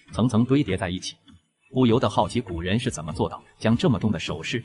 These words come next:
每天都戴在身上的。经过仔细清理后，它们就原形毕露了。原来是两条金项链，和现如今的首饰相比，它们的设计错综复杂，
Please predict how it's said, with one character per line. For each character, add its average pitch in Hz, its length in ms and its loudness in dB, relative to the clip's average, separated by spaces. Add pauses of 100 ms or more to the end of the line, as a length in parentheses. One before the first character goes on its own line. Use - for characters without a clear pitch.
(160)
每 87 240 -2
天 107 180 2
都 98 160 0
戴 95 160 -4
在 - 80 -12
身 82 200 -12
上 95 120 -12
的。 - 800 -20 (100)
经 139 160 4
过 120 160 4
仔 101 220 -2
细 104 160 -2
清 120 160 4
理 85 80 0
后， - 180 -10 (360)
它 127 100 -2
们 101 100 2
就 92 120 0
原 92 200 0
形 107 160 -2
毕 127 200 0
露 107 80 -4
了。 - 80 -14 (380)
原 90 140 -2
来 104 120 2
是 107 140 -2
两 82 180 -4
条 87 180 -6
金 156 200 4
项 107 200 0
链， 113 180 -4 (240)
和 101 140 -2
现 127 240 2
如 101 160 2
今 151 140 2
的 113 80 2
首 82 200 -6
饰 - 140 -4
相 107 220 -2
比， - 120 -8 (380)
它 107 160 0
们 113 100 4
的 95 60 2
设 104 220 0
计 87 100 -6
错 98 200 -2
综 117 160 2
复 101 140 -4
杂， - 200 -14